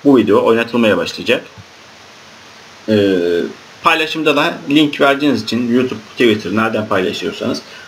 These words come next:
zaten o linkte bunun aynısı olacak ve videonuz gördüğünüz gibi elli altıncı saniyeden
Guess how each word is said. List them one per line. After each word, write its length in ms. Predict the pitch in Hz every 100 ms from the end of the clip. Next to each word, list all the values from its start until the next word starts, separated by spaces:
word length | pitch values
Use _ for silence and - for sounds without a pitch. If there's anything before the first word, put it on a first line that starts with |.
| -
zaten 320 | - 120 117
o 100 | 135
linkte 360 | 120 110 127 - - - -
bunun 180 | 135 123
aynısı 360 | 127 131 120 98
olacak 300 | 90 135 139 - - 120
ve 200 | 123 127 - -
videonuz 440 | 123 107 95 110
gördüğünüz 380 | - 113 87 -
gibi 120 | 104
elli 240 | 107 120 107
altıncı 300 | 107 107 -
saniyeden 520 | 107 98 92 117